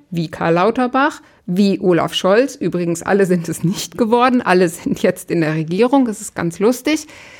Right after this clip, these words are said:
Und, ähm, da konnte man schon ablesen, Boris Pistorius ist schon ehrgeizig. Also der hat noch was vor. Das ist jetzt nicht, äh, jemand, der sagt, „Ich hab abgeschlossen, ich will jetzt noch drei Jahre Landesminister sein“,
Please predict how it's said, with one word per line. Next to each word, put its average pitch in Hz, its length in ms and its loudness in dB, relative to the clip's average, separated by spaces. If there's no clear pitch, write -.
Und, 247 400 2
ähm, 226 340 0
da 214 160 4
konnte 254 320 4
man 233 180 2
schon 220 160 -4
ablesen, 226 720 0
Boris 220 260 2
Pistorius 233 580 2
ist 220 160 -4
schon 214 260 -2
ehrgeizig. 190 760 0
Also 190 200 0
der 190 160 0
hat 214 160 -2
noch 202 180 -4
was 196 160 -4
vor. 202 320 2
Das 180 200 -2
ist - 200 -2
jetzt 208 280 -2
nicht, 233 480 2
äh, 208 140 2
jemand, 196 420 0
der 185 140 0
sagt, 190 400 -2
„Ich 196 140 -6
hab 185 200 -4
abgeschlossen, 220 600 -2
ich 196 140 -6
will 214 100 6
jetzt 202 160 2
noch 202 140 0
drei 190 260 -4
Jahre 190 240 0
Landesminister 226 800 2
sein“, 202 360 0